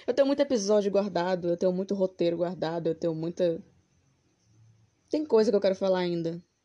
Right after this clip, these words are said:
Eu só não sei como. Mas eu acho que não é mais desse jeito que, que tava sendo. Embora que eu gostei muito de gravar isso aqui agora. Talvez eu só precisasse parar e fazer, sabe?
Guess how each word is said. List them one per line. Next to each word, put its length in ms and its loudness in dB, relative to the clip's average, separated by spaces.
Eu 180 0
só 140 2
não 100 2
sei 180 0
como. 360 -2
Mas 220 0
eu 60 2
acho 120 -2
que 80 2
não 80 2
é 60 2
mais 140 2
desse 180 -2
jeito 340 -4
que, 260 -6
que 80 -6
tava 220 -2
sendo. 260 -10
Embora 300 2
que 80 2
eu 40 2
gostei 300 4
muito 260 6
de 120 0
gravar 340 4
isso 140 -2
aqui 240 -2
agora. 420 0
Talvez 420 0
eu 140 -2
só 140 -2
precisasse 520 -2
parar 280 0
e 60 -2
fazer, 440 -4
sabe? 400 -10